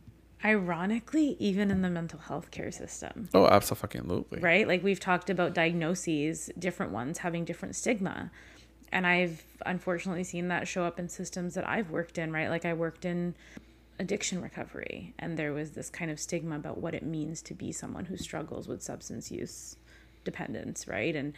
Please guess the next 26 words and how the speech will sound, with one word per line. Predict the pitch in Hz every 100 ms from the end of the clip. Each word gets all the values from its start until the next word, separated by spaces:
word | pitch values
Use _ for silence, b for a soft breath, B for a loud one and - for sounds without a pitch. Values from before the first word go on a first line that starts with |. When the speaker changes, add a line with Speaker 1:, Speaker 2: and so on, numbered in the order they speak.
| -
Speaker 2:
Mm-hmm. | 127 117 120
Speaker 1:
um, | 113 113 110
these, | 120 160 151 - - -
these | 175 160 -
traits | - 185 165 - 180
and | 156
the | 156
stigma | - 165 156 156
that | - -
gets, | 139 - -
like, | - - -
attached | - - - - - - - - - - - - - -
to | 175
folks | - 143 - -
with | 143
that | 143 -
challenge. | - 156 95 104 76 185 -
Or, | - 170 - - B B B -
um, | 156 151 151 -
I | 160
worked | 160 160 -
in | 165
settings | 156 160 156 165 160
where | 175 170 170 170 -
personality | 190 185 180 262
disorders | 202 - - 82 101 117 170 - -